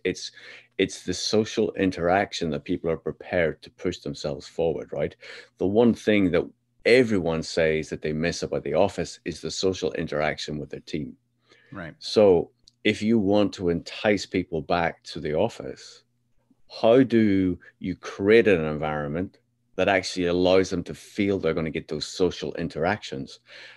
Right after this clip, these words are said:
Speaker 1: And maybe initially, the office isn't a place where you go to do work. It's a place where you go to hang out with your team. Work will naturally come from your team being together, but the purpose is to bring the team together.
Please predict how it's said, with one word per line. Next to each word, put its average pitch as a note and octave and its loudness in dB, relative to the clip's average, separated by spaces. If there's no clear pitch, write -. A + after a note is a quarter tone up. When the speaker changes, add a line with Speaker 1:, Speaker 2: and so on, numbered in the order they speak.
Speaker 1:
And F#2 2
maybe A2 4
initially, D#2+ -2
the E2 -2
office F#2+ 2
isn't E2+ -4
a - -10
place - -2
where E2 -6
you D#2 -6
go E2 0
to D2+ -4
do D#2 -6
work. D#2 0
It's - -4
a F2+ -4
place A2 0
where F2 -2
you D#2 -4
go F2+ 2
to D#2+ 0
hang F2 -4
out D#2+ -2
with D2 -6
your C#2+ -4
team. F#2+ -2
Work C#3+ 2
will G#2+ 2
naturally F2 -2
come F2+ 0
from F2 0
your E2+ -2
team F2 -2
being E2 0
together, D2+ -2
but G2+ 4
the F#2+ 2
purpose A2 2
is E2+ -8
to E2+ -8
bring F2 0
the D#2 -4
team D2+ -10
together. D2+ 0